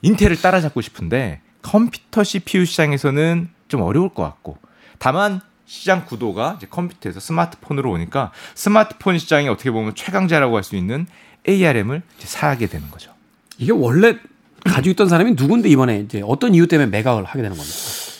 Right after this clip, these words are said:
Speaker 1: 이게 원래
Speaker 2: 음.
Speaker 1: 가지고 있던 사람은 과거 이천십육 년에 우리가 흔히 아는 손정희,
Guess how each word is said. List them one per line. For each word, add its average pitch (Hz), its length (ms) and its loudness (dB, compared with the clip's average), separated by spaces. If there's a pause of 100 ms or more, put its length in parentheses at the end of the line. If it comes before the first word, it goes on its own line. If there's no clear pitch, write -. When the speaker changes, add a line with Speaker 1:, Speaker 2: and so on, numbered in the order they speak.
Speaker 1:
이게 175 160 2
원래 226 760 6
Speaker 2:
음. 240 60 4
Speaker 1:
가지고 143 340 -4
있던 143 160 0
사람은 123 680 0
과거 104 240 -2
이천십육 123 540 -2
년에 131 640 0 (100)
우리가 110 560 0
흔히 185 300 0
아는 120 260 2
손정희, 196 500 0